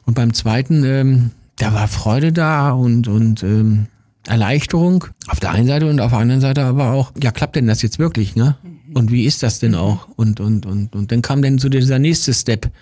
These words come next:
Speaker 1: der Fragen.
Speaker 2: Mhm.
Speaker 1: Vorher hat man sich gefragt, "Wie geht das jetzt hier aus und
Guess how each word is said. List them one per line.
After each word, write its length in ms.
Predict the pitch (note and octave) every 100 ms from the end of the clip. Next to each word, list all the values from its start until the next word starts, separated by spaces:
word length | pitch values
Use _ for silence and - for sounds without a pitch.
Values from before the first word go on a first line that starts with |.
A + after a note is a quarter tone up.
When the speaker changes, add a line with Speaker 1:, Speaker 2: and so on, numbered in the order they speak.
| - - - - -
Speaker 1:
der 100 | A2+
Fragen. 500 | - A2+ G#2 G#2 G2+ - _
Speaker 2:
Mhm. 120 | F3 D3+
Speaker 1:
Vorher 240 | C3+ C#3+
hat 100 | C#3+
man 100 | D3
sich 140 | C#3 C3
gefragt, 440 | C#3 C3+ C3 C3
"Wie 160 | C#3+ C#3
geht 160 | C#3+ C3
das 100 | C3
jetzt 140 | B2+
hier 180 | D3 A2+
aus 280 | D3+ D#3 -
und 240 | B2 -